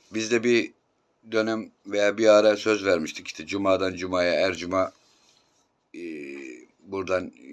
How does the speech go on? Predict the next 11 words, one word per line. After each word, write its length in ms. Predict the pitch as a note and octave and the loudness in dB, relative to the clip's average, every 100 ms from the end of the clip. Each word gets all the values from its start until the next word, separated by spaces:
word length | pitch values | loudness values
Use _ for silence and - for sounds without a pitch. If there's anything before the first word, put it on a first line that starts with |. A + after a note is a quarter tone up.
| D#2 A1+ | -18 -10
yayın 260 | D#2+ F#2+ F#2+ | -2 -2 -2
yapacağız. 640 | F2+ E2+ D2 F#2+ G2 - | -4 -6 -6 -4 -4 -14
Bilgilendirmeye 840 | - D#2 E2+ E2 E2 D#2+ E2 E2 D#2+ | -16 -10 -8 -4 -6 -6 -8 -8 -4
devam 240 | E2+ E2+ | -4 -4
edeceğiz. 400 | D2+ D2+ G2 - _ _ _ _ _ _ _ _ _ C2+ _ - | -8 -10 -10 -12 _ _ _ _ _ _ _ _ _ -20 _ -18
Bu 200 | G2 G#2 | -10 4
devam 300 | G2+ A#2+ B2 | 8 8 6
edecek 380 | F#2 F#2 D3+ - | 2 2 2 2
tabii 220 | F2 D2+ | -4 -4
ki 180 | - C2 | -2 2
ama, 340 | A#2+ C#3 - | 8 6 6